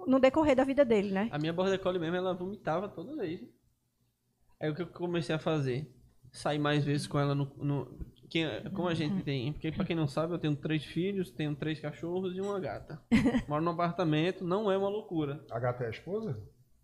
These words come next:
Speaker 2: É, tenho duas
Speaker 3: Ah,
Speaker 2: gatas,
Speaker 3: tem duas
Speaker 2: então.
Speaker 3: gatas, é, tá.
Speaker 2: <laughs> Ela já tá rindo agora. E a minha Border Collie, eu ado-, todos eles eu adotei, né?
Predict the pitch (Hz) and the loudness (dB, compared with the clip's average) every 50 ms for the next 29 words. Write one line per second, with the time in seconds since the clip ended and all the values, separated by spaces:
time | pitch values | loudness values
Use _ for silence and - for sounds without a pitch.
0 | _ _ _ - _ _ - 156 151 147 139 - 160 156 151 147 151 160 151 143 | _ _ _ -20 _ _ -6 -6 -6 -6 -4 -2 -2 -2 0 0 2 2 2 4
1 | 143 143 143 139 143 147 143 147 147 147 135 - - 123 113 - - - - - | 6 6 6 6 8 8 8 10 10 10 10 10 12 12 10 10 10 8 8 6
2 | - - - - - 208 - 262 - 220 - 220 - - 165 170 170 151 147 156 | 6 6 6 6 4 4 2 2 0 0 0 -2 -2 -4 -4 -2 -2 -2 -4 -4
3 | 156 147 151 - 208 185 - - - 247 247 233 - - 170 139 127 123 - - | -4 -4 -4 -4 0 2 4 4 4 4 2 2 0 -2 -4 -2 -4 -4 -6 -8
4 | - - - - - - - - 165 160 165 165 165 165 160 156 156 160 165 175 | -12 -10 -10 -10 -10 -8 -2 2 4 6 6 8 8 8 6 6 6 6 6 6
5 | 175 180 175 180 170 156 165 165 170 170 170 170 208 208 - - - - 233 262 | 8 8 8 8 8 6 6 6 6 6 6 4 2 2 0 -2 0 2 2 2
6 | 254 202 196 208 202 196 208 196 202 214 214 214 160 139 131 143 143 180 | 2 2 0 2 2 2 2 2 2 0 0 0 -2 -2 -2 -2 -4 -4